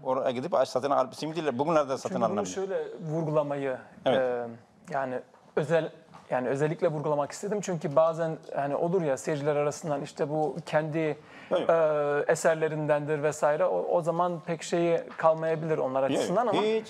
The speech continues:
Speaker 1: hiç bizim asrımız
Speaker 2: Evet.
Speaker 1: değil efendim. Hiç böyle.
Speaker 2: Hı.
Speaker 1: Bizimle ilgisi yok. Bunun, ben bu konuyu araştırırken,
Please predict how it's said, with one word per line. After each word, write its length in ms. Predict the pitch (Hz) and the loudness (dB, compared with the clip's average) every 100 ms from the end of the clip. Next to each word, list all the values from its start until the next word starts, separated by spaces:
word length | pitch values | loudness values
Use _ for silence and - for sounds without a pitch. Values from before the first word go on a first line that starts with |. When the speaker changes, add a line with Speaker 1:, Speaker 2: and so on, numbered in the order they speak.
| - | -4
Speaker 1:
hiç 220 | 190 170 | -2 -2
bizim 180 | 175 180 | -2 2
asrımız 320 | 170 185 165 | 4 4 2
Speaker 2:
Evet. 100 | 147 | 0
Speaker 1:
değil 120 | 131 | -4
efendim. 260 | 110 95 92 | -4 -6 -4
Hiç 280 | 180 - 120 | -4 -2 -4
böyle. 140 | 104 | -2
Speaker 2:
Hı. 60 | 117 | -2
Speaker 1:
Bizimle 320 | 151 170 165 | -2 -2 -2
ilgisi 280 | 160 202 226 | -2 -2 0
yok. 120 | 107 | -2
Bunun, 280 | 131 160 165 - - - - - | -4 -4 -8 -12 -20 -20 -16 -6
ben 380 | 98 143 175 | 0 0 0
bu 100 | 160 | -6
konuyu 400 | - 147 160 175 | -2 -2 0 2
araştırırken, 840 | 139 131 160 - 208 123 117 190 | 2 2 -2 -4 -4 -2 -2 -2